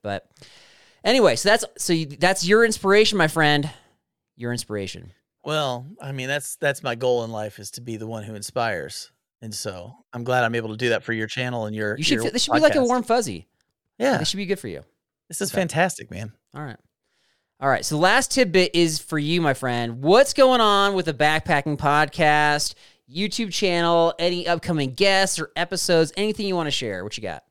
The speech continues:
Speaker 2: Yeah, we, uh, I mean, I'm not sure this, when this episode is, is released, uh, we'll have already had our next week's guest on, so it'll be the week after that. And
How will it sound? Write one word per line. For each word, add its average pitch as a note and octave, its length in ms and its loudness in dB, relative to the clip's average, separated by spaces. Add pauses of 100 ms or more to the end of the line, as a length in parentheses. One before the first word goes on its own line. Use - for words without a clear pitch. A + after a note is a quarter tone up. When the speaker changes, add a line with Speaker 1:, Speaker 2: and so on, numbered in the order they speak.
(240)
Speaker 2:
Yeah, B3+ 320 2
we, A3+ 320 4
uh, D#3+ 580 6
I C#3+ 100 2
mean, E3+ 120 2
I'm D#3+ 120 2
not F#3 120 4
sure E3+ 220 4
this, E3+ 340 -2
when D3 160 0
this F3 160 0
episode D3+ 520 0 (100)
is, B2+ 360 -4
is B2+ 160 -4
released, C#3+ 600 -6 (540)
uh, B2+ 200 4
we'll D3+ 240 4
have C#3 80 0
already D#3 300 4
had D#3 480 2
our C#3 100 4
next D3 300 -6
week's C#3+ 200 -8
guest C#3+ 300 -2
on, C#3+ 160 2
so C#3 140 -8
it'll C3 80 -6
be C3+ 80 -6
the A2+ 80 -6
week C3+ 320 -6
after C#3+ 380 2
that. E3 340 2 (640)
And C3+ 400 -2